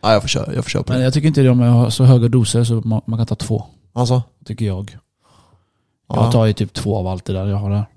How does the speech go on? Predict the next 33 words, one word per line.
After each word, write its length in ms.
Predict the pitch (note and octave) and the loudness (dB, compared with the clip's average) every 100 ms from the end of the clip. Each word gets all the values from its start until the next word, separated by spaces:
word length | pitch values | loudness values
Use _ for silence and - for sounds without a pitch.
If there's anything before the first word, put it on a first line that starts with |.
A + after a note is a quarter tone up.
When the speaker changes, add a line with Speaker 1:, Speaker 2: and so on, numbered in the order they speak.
| _ _ - | _ _ -4
Speaker 2:
<laughs> 360 | - - - - - - - - - - C5 - C#5+ - - | -2 0 -2 0 0 2 2 0 -8 4 4 6 0 -2 0
Jag 100 | C3 | 2
menar, 140 | C3 | 4
du 80 | C3 | 4
kan 60 | C#3+ | 2
inte 100 | C3+ | 2
få 160 | C#3+ | 0
för 140 | C3 B2+ | 2 2
mycket. 260 | C3+ - G2 - _ _ | 0 -4 -16 -18 _ _
Speaker 1:
Vad 140 | D3 C#3 | -4 2
står 220 | C#3 A#2+ | 4 4
det? 220 | B2+ A#2+ | 4 2
Heroin, 840 | A#2 D3 D3 D3 D3+ D#3 D3+ D#3 C3+ | 2 2 4 6 6 4 4 0 2
chack, 800 | G2 - D3+ - D3+ - - - | 4 8 6 6 2 0 -6 -8
<laughs> 40 | |
nej, 220 | - C#3+ E3 | -4 2 2
jag 100 | - | 4
ska, 100 | D#3 - - - C3+ | 4 4 0 -4 -2
ecstasy. 600 | - A#2 A2+ A#2 A#2 A#2 | 0 2 4 4 4 0
Speaker 2:
Nej, 160 | A#2 - - | -4 -10 -16
det, 80 | - | -8
det 20 | A2+ A2+ A2+ A2+ | -4 -2 0 0
är, 80 | - G#2 C#3+ | 0 -2 -2
det 60 | A#2+ | -2
är 100 | A#2+ | 2
D-vitaminer 800 | C3 A#2+ A2+ A2+ A#2 A2+ A2+ A2 | 2 2 0 0 0 0 0 -2
och 280 | A2+ G#2+ - A2 | -2 -2 -2 -2
allround-vitaminer 1000 | A2 G#2+ G#2+ G2+ G#2 G#2+ G#2+ G#2+ A2 - | -2 -2 -2 -4 -4 -4 -4 -6 -8 -10
och, 260 | - - - | -12 -10 -10
eh, 1500 | - - - - _ _ _ _ _ _ _ _ _ - A2 | -8 -8 -12 -18 _ _ _ _ _ _ _ _ _ -6 -2
eh, 60 | A2 | 0
fiskolja. 600 | C3+ - G#2+ G#2+ G2+ A2 - - _ _ | 0 0 0 0 0 -2 -6 -20 _ _
Speaker 1:
Ja. 340 | A#2+ B2 A2+ | 2 4 4